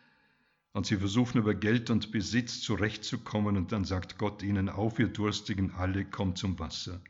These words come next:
Ihr kein Geld habt, kommt, kauft und isst. Ja, kauft ohne Geld und ohne Kaufpreis Wein und Milch. Warum wiegt ihr Geld ab für das, was kein Brot ist, und euren Verdienst für das, was nicht sättigt?“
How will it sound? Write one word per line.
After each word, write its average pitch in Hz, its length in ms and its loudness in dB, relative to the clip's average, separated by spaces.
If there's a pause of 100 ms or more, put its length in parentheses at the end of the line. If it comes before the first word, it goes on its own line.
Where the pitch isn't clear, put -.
(1160)
Ihr 107 160 2
kein 123 260 4
Geld 127 280 4
habt, - 220 -4
kommt, 117 380 2
kauft 123 340 0
und 92 160 0
isst. - 420 -6 (420)
Ja, 123 240 10
kauft 147 420 4
ohne 147 260 10
Geld 143 300 6
und 131 140 4
ohne 120 260 8
Kaufpreis 127 760 4
Wein 131 320 8
und 110 200 8
Milch. 147 340 4
Warum 120 320 8
wiegt 147 220 6
ihr 123 100 8
Geld 127 480 2
ab 151 220 2
für - 160 -4 (100)
das, - 420 -2 (420)
was - 280 0
kein 131 380 6
Brot 127 360 0
ist, - 360 -2 (480)
und 104 180 0
euren 104 360 6
Verdienst 110 500 4
für 107 180 0
das, 98 360 0
was 110 160 0
nicht - 400 0
sättigt?“ - 540 -6